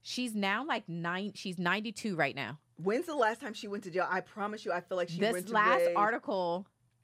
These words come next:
Speaker 1: Oh no. Like, a couple years ago. So
Speaker 2: Yeah,
Speaker 1: let me
Speaker 2: not
Speaker 1: just tell
Speaker 2: too long
Speaker 1: you
Speaker 2: ago.
Speaker 1: what she
Speaker 2: Okay,
Speaker 1: does.
Speaker 2: go.
Speaker 1: She's a thief.
Speaker 2: <laughs>
Speaker 1: This old black woman be going in these jewelry stores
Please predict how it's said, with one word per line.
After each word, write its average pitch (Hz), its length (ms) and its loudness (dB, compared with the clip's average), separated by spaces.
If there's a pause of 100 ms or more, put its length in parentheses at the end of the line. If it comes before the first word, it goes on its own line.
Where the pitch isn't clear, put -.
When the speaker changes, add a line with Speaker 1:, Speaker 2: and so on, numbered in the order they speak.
(1040)
Speaker 1:
Oh 139 180 -4
no. 127 280 -6 (320)
Like, 185 360 0 (100)
a 175 80 0
couple 226 260 0
years 202 300 -2
ago. 160 300 0
So 202 280 2
Speaker 2:
Yeah, 226 80 2
Speaker 1:
let 208 100 4
me 262 80 0
Speaker 2:
not 294 60 0
Speaker 1:
just - 140 0
tell 240 100 4
Speaker 2:
too 240 60 2
long 220 80 0
Speaker 1:
you 214 140 0
Speaker 2:
ago. - 80 -4
Speaker 1:
what 190 200 2
she 190 80 -2
Speaker 2:
Okay, 165 80 2
Speaker 1:
does. 156 220 0
Speaker 2:
go. - 80 -14 (320)
Speaker 1:
She's 220 260 -2
a 170 80 2 (160)
thief. - 480 -6
Speaker 2:
<laughs> - 40 -20 (1200)
Speaker 1:
This 208 340 0 (100)
old 214 400 2
black 214 260 2
woman 165 400 -6 (640)
be 196 140 0
going 214 420 2
in 220 140 -4
these 185 180 -4
jewelry 190 460 0
stores 139 560 -4